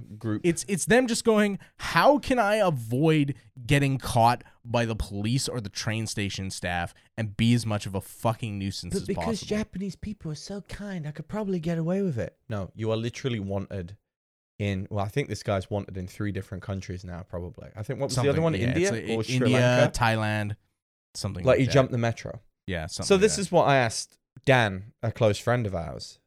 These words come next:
Speaker 1: Uh, I sent him the video, and then he goes, "Did he jump the gates?" And I was like,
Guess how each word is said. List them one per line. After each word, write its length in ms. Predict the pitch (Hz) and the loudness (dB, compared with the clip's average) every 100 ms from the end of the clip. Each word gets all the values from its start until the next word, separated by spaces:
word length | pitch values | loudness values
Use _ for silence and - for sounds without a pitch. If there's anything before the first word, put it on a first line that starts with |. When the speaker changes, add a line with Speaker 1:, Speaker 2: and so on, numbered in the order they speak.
| _ _ 117 | _ _ 0
Speaker 1:
Uh, 120 | 113 | 2
I 120 | 123 | 4
sent 220 | 113 120 | 4 2
him 120 | 95 101 | 0 -2
the 80 | |
video, 280 | 101 113 98 | 0 0 0
and 80 | 95 | -2
then 120 | 95 | -2
he 40 | 95 | -2
goes, 260 | 90 - | -4 -6
"Did 260 | - - 104 | -6 -2 0
he 60 | 95 | 0
jump 240 | 101 - | -2 -4
the 80 | 101 | -2
gates?" 500 | 117 107 - - - | 0 0 -4 -12 -6
And 100 | 107 | -2
I 60 | |
was 220 | 110 110 120 | 0 0 0
like, 260 | 107 98 | 0 -2